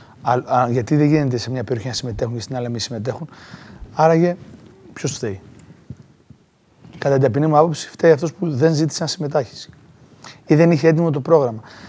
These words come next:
Στη Μεγαλόπολη είχαν έτοιμο πρόγραμμα με το πα-, με το Πανεπιστήμιο Πελοποννήσου.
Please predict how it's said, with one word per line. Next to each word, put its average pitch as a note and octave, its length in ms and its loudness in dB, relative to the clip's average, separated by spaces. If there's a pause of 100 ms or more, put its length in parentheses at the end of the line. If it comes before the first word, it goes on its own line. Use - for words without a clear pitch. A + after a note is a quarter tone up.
(180)
Στη - 160 -8
Μεγαλόπολη B2+ 480 2
είχαν D3+ 160 -4
έτοιμο D3+ 200 0
πρόγραμμα C#3+ 340 2
με C3+ 60 -2
το B2+ 60 -2
πα-, B2 300 -2
με B2 140 -2
το A#2+ 80 -2
Πανεπιστήμιο B2+ 460 -2
Πελοποννήσου. C#3+ 580 0